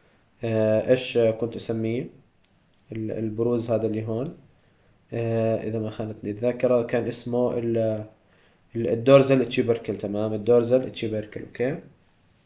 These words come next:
فهاي صورة الدورزال تيوبركل. هون إحنا وين؟ هاي الراديوس، لأنه هاي الراديوس لأنه راسها كبير من تحت.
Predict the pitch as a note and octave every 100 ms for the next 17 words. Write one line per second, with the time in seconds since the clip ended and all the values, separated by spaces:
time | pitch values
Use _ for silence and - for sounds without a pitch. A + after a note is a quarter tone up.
0 | _ _ _ _ _ _ _ _ - -
1 | - _ - C3+ C3 C#3 - A2 C3 C3+
2 | C#3 C3+ A#2+ A2 - - - - _ _
3 | _ _ _ _ _ _ _ _ _ _
4 | _ _ _ - E3+ E3+ D#3+ - E3+ E3
5 | C#3 D3+ - - _ _ A2+ A#2+ A#2+ B2+
6 | A2+ C3 D3+ - A2+ A2 G#2+ A#2 A#2 A#2
7 | A2+ A#2 G#2+ A2+ - A2 A2 A2+ G#2+ -
8 | G#2 G#2 A#2 A2+ G2+ - - E3+ -